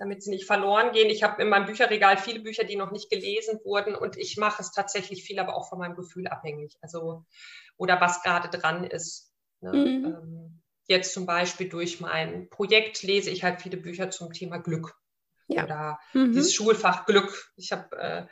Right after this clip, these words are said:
Speaker 1: als hier das große Schneegetöse war vor, äh, wenigen Wochen, habe ich mich mit einer Nachbarin das erste Mal länger unterhalten, die auch Grundschullehrerin ist. Und die stand am nächsten Tag vor meiner Tür und brachte mir ein Buch, das heißt Schulfach Glück.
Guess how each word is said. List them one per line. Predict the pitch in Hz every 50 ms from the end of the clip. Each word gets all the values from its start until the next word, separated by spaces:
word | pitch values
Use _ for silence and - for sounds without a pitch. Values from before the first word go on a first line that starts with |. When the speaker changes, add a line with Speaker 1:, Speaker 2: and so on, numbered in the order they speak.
| - - - - - - -
Speaker 1:
als | - 180 180
hier | 226 202
das | 202 190 -
große | - 214 233 233 233 226
Schneegetöse | - - - 226 240 262 254 254 - - - - - 262 262 269 269 240 226 214
war | 214 202 214 214
vor, | - 220 196 185 185 185 - -
äh, | - - 180 180 180 180
wenigen | 214 214 214 208 190 190 185 180 -
Wochen, | 202 202 - 214 196 185 185 180
habe | - 190 196 196 202
ich | 190 - -
mich | 190 180 185 185 - -
mit | - -
einer | - 190 190
Nachbarin | 208 226 - - 233 214 214
das | 202 202 202 -
erste | - 202 196 -
Mal | 196 190
länger | 185 180 - -
unterhalten, | 180 - 196 185 185 190 190 185 190
die | -
auch | - - -
Grundschullehrerin | - 233 233 - - 226 202 202 202 202 196 190 190 185 -
ist. | 185 185 - _ - - - - - - - - - _
Und | - 214 214
die | -
stand | - 262 254 269
am | 254 240
nächsten | 240 247 254 -
Tag | - 240 233
vor | - 247 226
meiner | 226 220 226 226
Tür | 226 - - 254 262 254
und | 233 - - -
brachte | 220 214 214 - - 226
mir | 214 214 208 208
ein | - - 185 185 190 185
Buch, | - 226 240 247 254 254 -
das | - 214 214 220
heißt | 226 220 226 - -
Schulfach | - 277 294 294 - 294 294 -
Glück. | 277 277 320 -